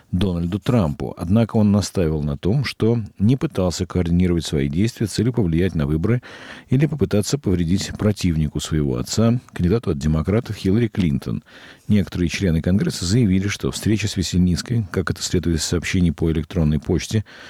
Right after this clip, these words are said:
выпущенными самим Трампом-младшим одиннадцатого июля, э, стала доказательством сговора людей Трампа с Россией. Сенатор-демократ Рон Виден заявил, что электронные сообщения доказывают, что Трамп-младший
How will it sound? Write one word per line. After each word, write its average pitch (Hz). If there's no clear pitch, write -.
выпущенными 104
самим 90
Трампом-младшим 80
одиннадцатого 73
июля, 85
э, 110
стала 175
доказательством 127
сговора 101
людей 87
Трампа 90
с -
Россией. 69
Сенатор-демократ 85
Рон 85
Виден 98
заявил, 101
что -
электронные 82
сообщения 92
доказывают, 123
что 95
Трамп-младший 82